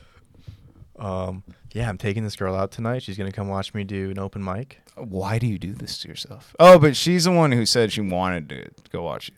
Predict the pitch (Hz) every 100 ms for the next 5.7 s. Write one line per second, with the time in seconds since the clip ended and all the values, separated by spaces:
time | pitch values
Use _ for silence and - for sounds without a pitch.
0 | - - 233 214 117 175 160 160 170 160
1 | 180 185 175 143 123 117 92 104 98 107
2 | 98 87 98 90 98 - 104 127 123 127
3 | 110 107 98 92 87 85 - - 92 85
4 | 92 95 - 98 80 90 87 82 78 69
5 | - 87 78 76 - 71 82